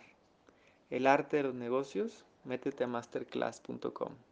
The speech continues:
Es maravilloso. Está ahí también el, el ceo, el, el dueño, el director, perdón, de Walt Disney, que acaba de comprar Pixar, Star Wars, y todos los personajes de Marvel.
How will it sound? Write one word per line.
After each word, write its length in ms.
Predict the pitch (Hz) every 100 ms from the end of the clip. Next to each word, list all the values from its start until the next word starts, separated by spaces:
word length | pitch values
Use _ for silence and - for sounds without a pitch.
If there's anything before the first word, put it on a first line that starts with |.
| -
Es 300 | 123 120 - -
maravilloso. 840 | 127 123 123 123 123 120 117 127
Está 200 | 120 143
ahí 160 | 147
también 380 | 147 147 135 139
el, 200 | 139 127
el 280 | - 117 110
ceo, 420 | - - 139 214 240 - -
el, 260 | 120 117 120 _ _
el 220 | - 123 120
dueño, 300 | 131 131 -
el 180 | 120 117
director, 440 | 120 120 120 131
perdón, 340 | - 143 151 - - - - _
de 160 | - 123
Walt 260 | 131 131
Disney, 420 | 139 151 170 214 -
que 340 | - 113 110 -
acaba 360 | 113 123 123
de 100 | 127
comprar 380 | 123 123 120 117
Pixar, 680 | - 135 131 - 135 127 131 143 - _ - -
Star 360 | 120 - 120
Wars, 500 | 123 131 131 131 - _ - -
y 360 | - 117 113 110
todos 340 | - 127 131
los 200 | 127 117
personajes 640 | - 123 - 120 120 - 123
de 80 |
Marvel. 440 | 117 117 131 165